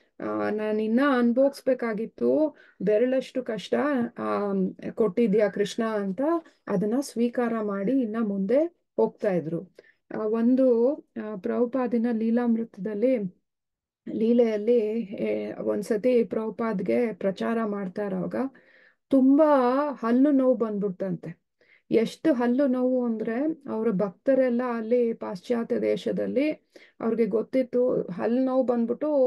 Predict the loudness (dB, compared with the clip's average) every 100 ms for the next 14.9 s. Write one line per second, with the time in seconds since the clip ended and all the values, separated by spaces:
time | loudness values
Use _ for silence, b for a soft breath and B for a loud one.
0 | 4 4 0 -2 -2 -2 -4 -4 -6 -4
1 | -4 -4 -2 0 0 -2 -6 -6 -8 -10
2 | -20 _ _ _ _ _ _ _ _ _
3 | b b b _ -4 -2 -2 -2 -2 -4
4 | b b -6 0 0 2 0 0 -2 -4
5 | -6 -6 -4 -4 -4 -6 -2 2 2 0
6 | -2 -4 -4 0 2 2 0 -4 -4 -2
7 | 0 0 2 0 -4 -4 -6 -4 -6 -8
8 | -12 B B -8 -6 -4 -2 -2 -2 2
9 | 4 4 4 2 0 _ _ -10 -6 -4
10 | -2 0 0 0 -2 0 0 -2 -2 -2
11 | 0 0 -2 -2 -2 -2 -2 -6 -8 -8
12 | -4 -4 0 0 0 0 0 -2 -4 -4
13 | -2 -2 0 0 0 0 -2 -2 -2 -2
14 | -2 -2 -2 0 0 -2 0 0 -2